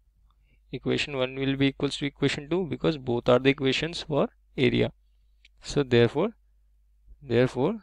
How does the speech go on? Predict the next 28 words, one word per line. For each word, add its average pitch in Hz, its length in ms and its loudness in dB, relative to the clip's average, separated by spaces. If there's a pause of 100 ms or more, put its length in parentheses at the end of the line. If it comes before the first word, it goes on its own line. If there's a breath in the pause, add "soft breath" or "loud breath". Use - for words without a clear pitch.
sixty - 560 0
will 131 200 2
be 127 180 -2
equals 123 400 -4
to 220 160 -6 (760)
ten 139 220 0
x. - 320 -4 (240)
Okay, 120 400 -2 (540)
so - 200 -8
from 143 280 -4
here 127 260 4
I 120 140 6
can 135 180 -2
conclude 127 520 -2
that 127 300 6 (720)
value 120 360 6
of 135 160 0
my 135 260 0
x, - 480 2
it 120 160 0
will 113 160 -2
be 120 120 0
equals - 320 -4
to 214 200 -8 (220)
sixty - 640 -6
upon 117 480 -6
ten. 175 240 -2 (580)
Okay, 127 300 0